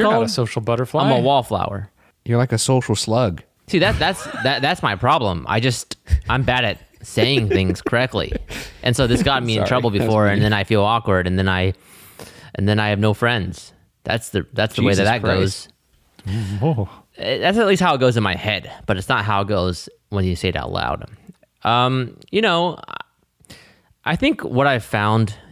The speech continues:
Speaker 2: in terms of, uh, trying to find and make friends in the workplace, I don't think I've made a lot of friends at work in the past. I think I, um, I really dig into my work, and I like interacting with people in work.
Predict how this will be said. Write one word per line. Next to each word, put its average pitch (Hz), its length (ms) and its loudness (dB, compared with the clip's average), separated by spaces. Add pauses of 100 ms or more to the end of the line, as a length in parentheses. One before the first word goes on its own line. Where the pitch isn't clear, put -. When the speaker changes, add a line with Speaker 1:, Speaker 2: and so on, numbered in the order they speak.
Speaker 2:
in 113 180 0
terms 113 220 2
of, 98 280 0 (120)
uh, - 360 -16 (200)
trying 123 220 -2
to 117 80 2
find 104 380 -2
and 107 140 0
make 101 160 0
friends 98 240 -2
in 92 40 -4
the 92 80 0
workplace, 95 640 -2 (320)
I 143 80 0
don't 233 120 0
think 220 120 0
I've 143 140 0
made 107 240 0
a 87 120 0
lot 98 440 0
of 139 100 -4
friends 160 580 0 (140)
at 156 200 0
work 170 240 2
in 180 80 4
the 180 80 2
past. 180 440 2
I 143 120 0
think 160 220 0
I, 117 300 2
um, 90 400 0 (340)
I 143 60 4
really 143 640 4 (180)
dig 98 180 0
into 117 220 0
my 135 160 2
work, 131 300 2
and 104 100 -2
I 95 80 2
like 95 460 0
interacting 98 440 0
with 92 100 -2
people 92 500 0 (160)
in 127 260 0
work. 139 340 2